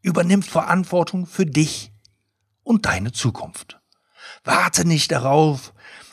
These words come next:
dass die Hilfe von außen endlich eintrifft.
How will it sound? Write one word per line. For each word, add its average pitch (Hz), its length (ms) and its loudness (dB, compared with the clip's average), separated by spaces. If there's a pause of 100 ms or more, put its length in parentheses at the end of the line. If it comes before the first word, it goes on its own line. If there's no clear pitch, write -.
(100)
dass 113 220 -4
die 117 100 -4
Hilfe 147 360 2
von 139 300 -6
außen 147 540 0
endlich 156 840 2
eintrifft. - 680 -2